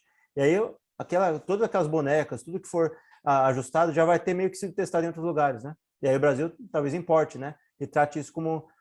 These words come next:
como, como uma outra forma, né? Então, a interação social, óbvio que vai ter diferença cultural, uns con-, conversam mais, outros menos, a tolerância vai ser mais ou menos,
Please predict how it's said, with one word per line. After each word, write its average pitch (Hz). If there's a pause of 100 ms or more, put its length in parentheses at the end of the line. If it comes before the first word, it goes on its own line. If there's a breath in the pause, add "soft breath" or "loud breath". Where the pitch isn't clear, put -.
(160 soft breath)
como, 143
como 143
uma 143
outra 143
forma, 139
né? 135 (400)
Então, 147 (240)
a 143
interação 160
social, 170 (300)
óbvio 170
que 147
vai 147
ter 147
diferença 135
cultural, 156
uns 147
con-, 131
conversam 131
mais, 127
outros 117
menos, 127
a 123
tolerância 127
vai 127
ser 135
mais 127
ou 143
menos, 147